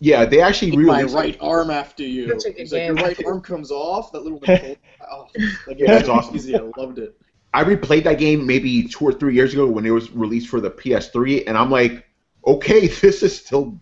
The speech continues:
Speaker 1: badass, man."
Speaker 4: Yeah, it's still a great game. I, I played it on, uh, three sixty when it came out for, uh,
Speaker 3: Yeah.
Speaker 4: like, games with, uh, games on demand, and that's how I, I was like, "Oh, you know what? I haven't played this in, like, five or six years," and I played it and I loved it and thought it was,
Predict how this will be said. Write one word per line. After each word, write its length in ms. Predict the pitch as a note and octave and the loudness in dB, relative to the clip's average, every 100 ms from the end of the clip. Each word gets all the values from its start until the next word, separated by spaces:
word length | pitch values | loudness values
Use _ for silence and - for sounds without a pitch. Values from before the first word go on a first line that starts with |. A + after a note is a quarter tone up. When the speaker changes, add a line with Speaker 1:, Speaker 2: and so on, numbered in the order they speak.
| - | -2
Speaker 1:
badass, 720 | D3 D3 D#3 G#3+ C#3 F#2+ - | 0 0 0 0 -2 -4 -8
man." 140 | F#2 | -2
Speaker 4:
Yeah, 240 | C3 B2+ A2+ | 0 2 0
it's 160 | B2+ | -4
still 420 | - A#2+ F3+ G#3 D#3+ | -12 2 6 8 6
a 60 | |
great 340 | B2+ B2 B2+ A2+ | 4 0 0 0
game. 160 | B2+ | 0
I, 140 | A#2 D#3 | 2 2
I 120 | D#3+ | 0
played 260 | D#3 F3 F3 | 2 2 6
it 180 | F3 | 4
on, 280 | D#3 D#3 D#3 | 4 0 2
uh, 100 | D3 | 0
three 160 | C#3+ C3 | 0 -4
sixty 320 | D3+ C3+ A#2 | -6 -8 -6
when 100 | G#2+ | -4
it 100 | G#2+ | -4
came 200 | A#2 A2+ | -6 -4
out 240 | G#2+ - | -4 -6
for, 260 | - A#2+ A2+ | -8 -4 0
uh, 300 | A2 G#2+ G#2+ | 2 2 2
Speaker 3:
Yeah. 80 | G#2 | 0
Speaker 4:
like, 100 | G#2+ | -2
games 220 | A#2 A2+ | -6 -8
with, 220 | A2+ A2+ | -10 -2
uh, 180 | B2+ A2+ | 2 2
games 320 | A2+ B2+ A#2+ | 0 -4 0
on 80 | A#2+ | -2
demand, 320 | A2 A2+ A2 | 0 0 0
and 100 | A2 | 0
that's 180 | G#2+ A2 | -4 -4
how 160 | A#2 A2+ | 0 0
I, 240 | A2 A2 - | 0 -2 -6
I 80 | A2 | -4
was 120 | A2 | -2
like, 160 | G#2+ - | -4 0
"Oh, 100 | F#3+ | 2
you 100 | D#3 | 4
know 120 | E3 | 4
what? 120 | G#3 | 4
I 60 | D3+ | 4
haven't 200 | G3 G#3+ | 2 2
played 200 | E3+ F3+ | 2 0
this 180 | A#2+ A2 | -2 -4
in, 80 | A#2+ | -4
like, 200 | G#2+ - | -4 -4
five 520 | _ _ _ A2+ B2+ | _ _ _ -2 -2
or 80 | B2 | -2
six 260 | C#3 B2+ | -4 -4
years," 320 | C3 B2+ A2 G#2+ | -2 0 -2 -4
and 60 | |
I 60 | A2 | -6
played 280 | G#2+ B2+ C#3+ | -4 0 2
it 40 | |
and 100 | E3 | 4
I 40 | A#2 | 4
loved 280 | G#2+ B2 G2+ | 2 0 0
it 140 | F2+ | -6
and 100 | G2+ | -4
thought 160 | A2 F2+ | -4 -2
it 100 | |
was, 100 | G#2+ | -6